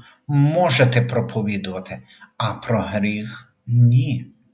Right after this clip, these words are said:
Бачите, навіть хочуть прийняти у Верховній Раді закон за критику содомського гріха,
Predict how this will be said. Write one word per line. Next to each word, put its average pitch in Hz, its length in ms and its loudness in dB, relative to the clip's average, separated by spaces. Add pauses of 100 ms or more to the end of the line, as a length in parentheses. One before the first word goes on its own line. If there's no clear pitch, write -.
(500)
Бачите, 123 460 2
навіть 123 400 6
хочуть - 680 -4 (680)
прийняти 127 1080 8
у 143 220 -2
Верховній 135 720 2
Раді 143 320 0
закон 120 400 4
за 127 280 6
критику 131 1120 0 (2000)
содомського 135 920 4
гріха, 135 880 0